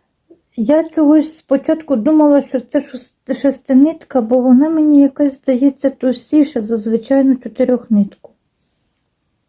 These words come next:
Чогось дуже погано фокусується, вже трошки опустила камеру, е, тому що не включала штучне освітлення, а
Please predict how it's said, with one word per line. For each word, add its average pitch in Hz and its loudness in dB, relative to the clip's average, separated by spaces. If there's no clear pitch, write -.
Чогось 262 -2
дуже 269 -6
погано 262 0
фокусується, 277 -4
вже 226 -8
трошки 240 -4
опустила 233 -4
камеру, 233 -2
е, 233 0
тому 240 2
що 240 -6
не 240 4
включала 247 -2
штучне 247 0
освітлення, 247 0
а 240 -2